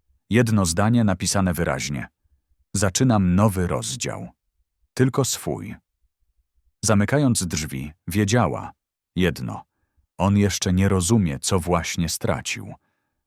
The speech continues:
Ale ona już doskonale wiedziała, co odzyskała. Ostatnia rozmowa nie wydarzyła się wtedy,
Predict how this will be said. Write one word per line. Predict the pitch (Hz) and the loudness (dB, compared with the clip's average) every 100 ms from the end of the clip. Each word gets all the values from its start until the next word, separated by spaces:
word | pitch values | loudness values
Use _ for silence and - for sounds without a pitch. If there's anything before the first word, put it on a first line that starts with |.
| _ | _
Ale | 87 92 | 0 2
ona | 98 135 | 4 4
już | 117 101 | 4 2
doskonale | 95 95 - 92 117 104 | 0 -2 0 2 2 2
wiedziała, | 95 87 113 82 80 | 0 2 2 2 -2
co | - 110 | 0 0
odzyskała. | 107 95 87 92 - - 52 - - _ _ _ _ _ _ _ _ _ | 0 -2 -2 -4 -4 -6 -10 -10 -14 _ _ _ _ _ _ _ _ _
Ostatnia | 95 95 160 - 180 | -4 0 0 2 2
rozmowa | 143 104 98 90 90 87 _ | 4 4 2 2 0 -2 _
nie | 101 123 | 2 4
wydarzyła | 127 117 101 87 110 90 65 | 4 2 2 2 2 0 -2
się | - | -6
wtedy, | 71 - 73 62 80 | -8 -6 -6 -4 -4